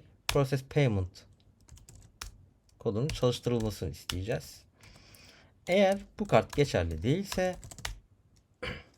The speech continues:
console write line ile ekrana yazdırarak bu kartın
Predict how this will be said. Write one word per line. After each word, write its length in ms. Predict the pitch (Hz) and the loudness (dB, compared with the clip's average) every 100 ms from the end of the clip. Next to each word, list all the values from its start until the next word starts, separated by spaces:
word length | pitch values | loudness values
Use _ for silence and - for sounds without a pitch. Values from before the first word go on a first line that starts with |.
| _ _ _ - - - _ | _ _ _ -20 -20 -20 _
console 560 | - 147 120 104 104 123 135 | 0 2 2 2 2 0 -4
write 680 | 127 127 98 - - - 110 | 0 2 2 -2 -16 -10 -8
line 280 | 104 113 143 | -4 -2 0
ile 260 | 156 160 151 - - - - | 4 2 0 -8 -14 -10 -8
ekrana 340 | 131 92 90 | -4 -2 -2
yazdırarak 600 | 113 139 139 160 160 160 - - - _ - - - - - - - | 0 0 2 2 4 2 -2 -14 -16 _ -4 -4 -16 -20 -20 -20 -14
bu 80 | 160 | -2
kartın 440 | 110 95 151 151 | 0 2 0 -2